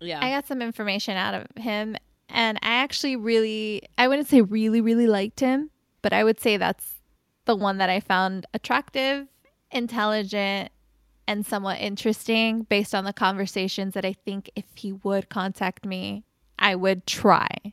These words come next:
Speaker 2: Um, but again, I think that would get old.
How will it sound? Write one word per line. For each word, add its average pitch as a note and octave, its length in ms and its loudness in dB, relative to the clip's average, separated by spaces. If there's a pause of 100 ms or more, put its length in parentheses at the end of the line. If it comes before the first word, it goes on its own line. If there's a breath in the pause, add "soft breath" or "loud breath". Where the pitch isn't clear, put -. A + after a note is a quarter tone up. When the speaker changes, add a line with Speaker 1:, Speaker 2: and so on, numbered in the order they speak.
(640 loud breath)
Speaker 2:
Um, G3 280 2
but G3+ 100 4
again, G#3+ 420 4
I G#3 100 4
think G#3+ 220 0
that F#3+ 140 4
would G3 160 0
get F3+ 180 4
old. F3 440 4